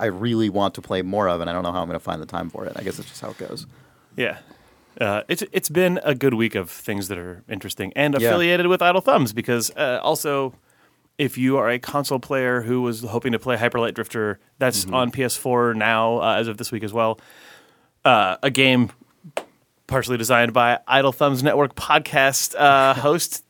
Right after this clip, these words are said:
Speaker 2: uh, Teddy Deef.
Speaker 1: True.
Speaker 2: Just, you know, to keep the, keep the train
Speaker 1: And then,
Speaker 2: moving
Speaker 1: and then
Speaker 2: here.
Speaker 1: there's other stuff that I barely even know anything about, like, uh, We Happy Few,
Speaker 2: Yep.
Speaker 1: which came out on Steam Early Access this week,
Speaker 2: And
Speaker 1: which
Speaker 2: just flew right up the charts on Steam.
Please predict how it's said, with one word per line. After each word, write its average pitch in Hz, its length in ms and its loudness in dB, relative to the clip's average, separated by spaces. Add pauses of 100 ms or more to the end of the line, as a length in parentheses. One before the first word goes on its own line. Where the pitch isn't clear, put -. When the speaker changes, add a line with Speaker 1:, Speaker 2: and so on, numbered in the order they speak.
Speaker 2:
uh, 147 240 4
Teddy 165 260 -4
Deef. 202 420 -8
Speaker 1:
True. 160 280 -4 (160)
Speaker 2:
Just, 190 240 4
you 202 80 4
know, 127 120 6
to 120 60 0
keep 139 260 -6
the, 117 200 -2
keep 135 200 -4
the - 60 -16
train 139 140 0
Speaker 1:
And 123 80 4
then, 120 80 2
Speaker 2:
moving 117 140 2
Speaker 1:
and 143 100 4
then 180 60 4
Speaker 2:
here. - 40 2
Speaker 1:
there's 160 140 2
other 170 160 4
stuff 123 260 0
that 117 100 -2
I 107 60 4
barely 120 360 2
even 104 160 -2
know 101 160 0
anything 113 320 2
about, 87 360 0
like, 101 280 -4
uh, 98 160 0
We 104 180 -2
Happy 117 300 -2
Few, 101 500 -4
Speaker 2:
Yep. 131 280 2
Speaker 1:
which - 240 -6
came 123 160 -2
out 110 120 4
on 104 100 2
Steam 113 220 -4
Early 104 180 -2
Access 139 280 -2
this 107 180 -4
week, 101 120 2
Speaker 2:
And 131 100 2
Speaker 1:
which 117 100 2
Speaker 2:
just - 120 -4
flew 175 280 6
right 151 160 6
up 147 80 -2
the 131 80 -8
charts 135 260 0
on 107 100 -4
Steam. 80 360 -10